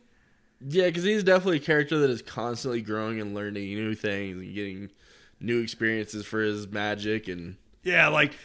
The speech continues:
Speaker 2: like, it's not like, uh, 'cause, like, Superman, you know, he goes through his learning phase, but he eventually becomes Superman. Batman goes through his learning phase and eventually becomes Batman. Constantine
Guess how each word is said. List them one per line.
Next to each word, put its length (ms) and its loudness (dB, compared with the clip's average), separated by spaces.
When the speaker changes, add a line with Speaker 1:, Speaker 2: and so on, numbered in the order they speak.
Speaker 2:
like, 160 8
it's 420 6
not 260 0
like, 320 4
uh, 260 6
'cause, 160 0
like, 180 4
Superman, 760 4
you 100 4
know, 200 6
he 80 4
goes 260 4
through 120 2
his 100 -2
learning 300 2
phase, 220 0
but 180 0
he 80 4
eventually 380 2
becomes 440 -4
Superman. 540 2
Batman 760 4
goes 260 -2
through 120 0
his 120 -4
learning 240 0
phase 240 0
and 80 -4
eventually 320 -8
becomes 280 -10
Batman. 380 -2
Constantine 880 4